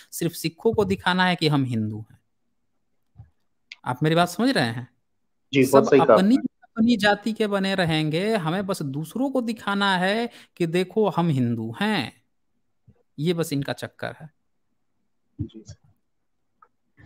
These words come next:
Speaker 2: हाँ, thank you सर, मेरा अभी आज का तो यही सवाल था। जी।
Speaker 1: जी, जी, ओके, शुक्रिया, शुक्रिया मनोज। अच्छा, अजय सानू आए हैं, इनसे एक सवाल ले लेते हैं। बताएं अजय सानू क्या कहते हैं?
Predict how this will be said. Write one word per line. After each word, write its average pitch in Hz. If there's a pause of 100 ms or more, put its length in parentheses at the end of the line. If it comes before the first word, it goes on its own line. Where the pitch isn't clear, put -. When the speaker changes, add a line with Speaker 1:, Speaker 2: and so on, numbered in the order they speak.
(240)
Speaker 2:
हाँ, -
thank 143
you 147
सर, 127
मेरा 131
अभी 131
आज 117
का 120
तो 131
यही 123
सवाल 104
था। -
जी। 98 (680)
Speaker 1:
जी, 147
जी, 131
ओके, 170
शुक्रिया, - (140)
शुक्रिया 151
मनोज। 120 (2000)
अच्छा, 135
अजय 160
सानू 170
आए 165
हैं, 202
इनसे 160
एक 156
सवाल 147
ले 143
लेते 139
हैं। 143
बताएं 160
अजय 139
सानू 123
क्या 120
कहते 117
हैं? 123